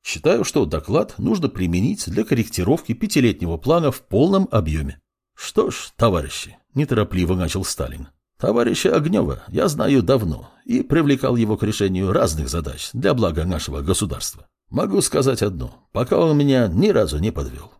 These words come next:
Согласен по докладу и его применению с товарищем Орджоникидзе». Слегка недовольно посмотрел он на упомянутого наркома.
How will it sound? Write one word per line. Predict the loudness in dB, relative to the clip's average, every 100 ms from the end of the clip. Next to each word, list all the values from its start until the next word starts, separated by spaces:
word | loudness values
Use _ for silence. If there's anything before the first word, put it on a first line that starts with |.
| _ _
Согласен | -6 0 2 4 2 0 -6 -2
по | -2
докладу | 0 0 2 2 0 2
и | 2
его | 4 4
применению | 4 4 4 4 6 6 4
с | 2
товарищем | 2 4 2 2 0
Орджоникидзе». | 2 2 2 0 0 -4 -10 -12 -16 _
Слегка | -4 -2 0 0
недовольно | 2 2 4 4 4 2
посмотрел | -2 -4 -4 0 2
он | 2 2
на | 2
упомянутого | 2 2 2 0 -2 -4 -2
наркома. | 0 0 -2 -8 -8